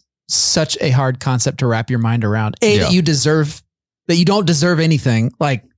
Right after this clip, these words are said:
Speaker 1: the, the grace that God has for you is so radically undeserved. It's,
Speaker 2: Yeah.
Speaker 1: it's hard for you to wrap your mind around it. And it's too easy to take it for granted if you don't really think about it. And as a result, yeah, if you don't think about how little you deserve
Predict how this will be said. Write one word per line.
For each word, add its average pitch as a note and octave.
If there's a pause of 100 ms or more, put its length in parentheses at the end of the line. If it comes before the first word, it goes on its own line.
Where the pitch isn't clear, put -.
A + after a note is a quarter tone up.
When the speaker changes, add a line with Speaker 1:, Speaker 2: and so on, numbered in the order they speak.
Speaker 1:
the, C3+
the D3+
grace E3
that E3+
God D3+
has D3+
for -
you C#3+
is B2+
so F3+
radically D#3
undeserved. D#3+ (640)
It's, D3+
Speaker 2:
Yeah. D3
Speaker 1:
it's E3+
hard G3
for G#3+
you F3
to D3+
wrap D3+
your C#3
mind C3+
around A#2+
it. A2
And C#3+
it's -
too F#3
easy D#3
to B2+
take C#3
it -
for A#2+
granted B2
if A2
you B2
don't B2+
really A2+
think B2
about G#2+
it. A2 (580)
And D3
as C#3
a C#3+
result, C#3
yeah, C3 (160)
if -
you E3
don't F3
think D3+
about B2+ (180)
how -
little D3
you C3
deserve B2